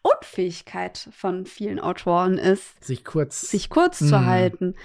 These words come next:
Speaker 1: Weil, ähm, so wie ich das bei den meisten höre, ist es doch so, ja, man, dann hat man am Anfang eigentlich nur einen Erzählstrang. Aber das muss, man muss ja, um die Figur zu erzählen, eigentlich noch dreißig andere Stränge erzählen.
Speaker 2: Ja,
Speaker 1: Also ich
Speaker 2: es
Speaker 1: weiß nicht.
Speaker 2: bedingt sich wahrscheinlich, ne? Also,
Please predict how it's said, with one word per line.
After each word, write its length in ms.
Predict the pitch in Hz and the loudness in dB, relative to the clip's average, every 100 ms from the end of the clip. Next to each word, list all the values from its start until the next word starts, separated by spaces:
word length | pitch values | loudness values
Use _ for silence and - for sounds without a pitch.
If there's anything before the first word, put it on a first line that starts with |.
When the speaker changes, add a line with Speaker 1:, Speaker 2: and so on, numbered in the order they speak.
| - - _ | -20 -20 _
Speaker 1:
Weil, 600 | 208 196 196 196 190 190 | 4 4 4 4 2 0
ähm, 480 | - 190 185 185 185 - | -2 0 0 -2 -4 -4
so 180 | 202 220 | -4 -2
wie 60 | |
ich 100 | 214 | 0
das 180 | 196 185 | 0 -2
bei 100 | 196 | -2
den 160 | 185 190 | 0 0
meisten 560 | 180 196 285 - 254 | 2 4 2 2 2
höre, 440 | 233 220 269 294 247 | 4 6 6 4 2
ist 140 | 226 220 | 0 -4
es 120 | 214 | -2
doch 160 | 208 202 | 0 0
so, 220 | 226 220 | 0 0
ja, 560 | 196 175 208 220 214 | 0 -2 0 0 0
man, 300 | 202 190 196 | -2 -4 -4
dann 180 | 196 196 | 0 0
hat 140 | 202 208 | 0 2
man 120 | 196 | 2
am 140 | 185 | 2
Anfang 380 | 185 208 214 202 | 2 0 0 2
eigentlich 240 | 185 190 | 0 2
nur 120 | 196 180 | 2 4
einen 220 | 190 214 | 4 4
Erzählstrang. 640 | 190 - 214 - 214 208 | 2 4 2 2 0 2
Aber 240 | 208 214 | 4 4
das 200 | 214 220 | 4 2
muss, 200 | 240 254 | 2 2
man 180 | 254 220 | 4 4
muss 220 | 240 311 | 6 4
ja, 100 | 269 | 4
um 120 | 233 233 | 4 2
die 80 | |
Figur 380 | 214 208 196 311 | 0 -4 2 2
zu 120 | - 277 | 4 2
erzählen, 380 | 254 262 269 | 2 4 4
eigentlich 320 | - 233 262 233 | 4 4 2 -2
noch 100 | 226 | 0
dreißig 400 | - 226 220 202 | 2 2 2 2
andere 380 | 247 240 190 | 2 2 0
Stränge 400 | 185 - 180 180 | 0 -4 -4 -4
erzählen. 320 | - - - 131 | -6 -10 -2 4
Speaker 2:
Ja, 120 | 135 | 6
Speaker 1:
Also 120 | 139 147 | 6 6
ich 40 | |
Speaker 2:
es 60 | 180 | 4
Speaker 1:
weiß 80 | 262 | 4
nicht. 60 | 285 | 6
Speaker 2:
bedingt 240 | 160 170 156 | 6 6 4
sich 220 | 151 127 | 2 2
wahrscheinlich, 680 | 127 - 123 120 110 107 | 0 2 0 0 -4 -6
ne? 120 | 120 135 | -4 0
Also, 220 | 170 135 | 2 2